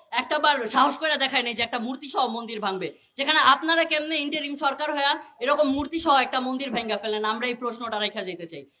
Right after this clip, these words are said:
একজন জুলাই আন্দোলনকারী হিসেবে, যে সংখ্যালঘুদের স্বাধীনতা কই? এই বিপ্লব আমরাও ঘটাইছি, তো এখন স্বাধীনতার প্রশ্নে আমাদের স্বাধীনতাটা কোথায়? আট দফা কই আমাদের?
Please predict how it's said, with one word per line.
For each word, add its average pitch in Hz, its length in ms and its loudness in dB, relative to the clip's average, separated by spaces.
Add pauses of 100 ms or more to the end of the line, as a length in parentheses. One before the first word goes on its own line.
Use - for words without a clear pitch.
(100)
একজন 262 280 0
জুলাই 285 260 6
আন্দোলনকারী 247 520 2
হিসেবে, 190 400 -6 (140)
যে 302 220 0
সংখ্যালঘুদের 294 760 4
স্বাধীনতা 269 520 0
কই? 190 240 -6 (260)
এই 277 160 -2
বিপ্লব 311 540 4
আমরাও 294 360 6
ঘটাইছি, 247 460 -2 (220)
তো 262 60 -4
এখন 302 180 0
স্বাধীনতার 302 580 0
প্রশ্নে 320 340 -2
আমাদের 277 360 4
স্বাধীনতাটা 262 600 0
কোথায়? 214 340 -4 (200)
আট 254 180 2
দফা 330 280 6
কই 269 220 0
আমাদের? 220 340 -2